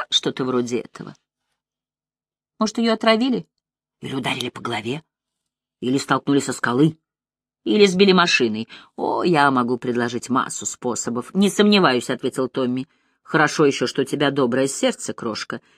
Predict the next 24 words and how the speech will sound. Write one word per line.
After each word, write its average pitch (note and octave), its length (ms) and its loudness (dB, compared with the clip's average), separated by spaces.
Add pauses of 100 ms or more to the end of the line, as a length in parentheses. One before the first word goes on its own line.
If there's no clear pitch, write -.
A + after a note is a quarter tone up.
(160)
и E3+ 80 0
ты F3 240 4
никого E3 420 4
не D#3 140 4
обезглавливаешь C#3+ 1300 2
ради A#2+ 240 -4
собственного A#2 640 -6
удовольствия». A#2 760 -6 (1040)
Но C#3 80 -6
никакой D#3+ 440 2
Мэри E3 240 6
Джордан C4 560 4
на A3+ 120 4
кладбище G3+ 640 0
не D3+ 180 2
оказалось. A#2 840 -6 (760)
Там C3 160 -2
вообще B2+ 360 -2
нет D#3+ 200 -6
никаких A#2+ 420 -4
Джорданов. A2+ 720 -8 (840)
«Неутешительно», B3+ 760 2
сказал D#3 400 -2
Томми. D3 380 -6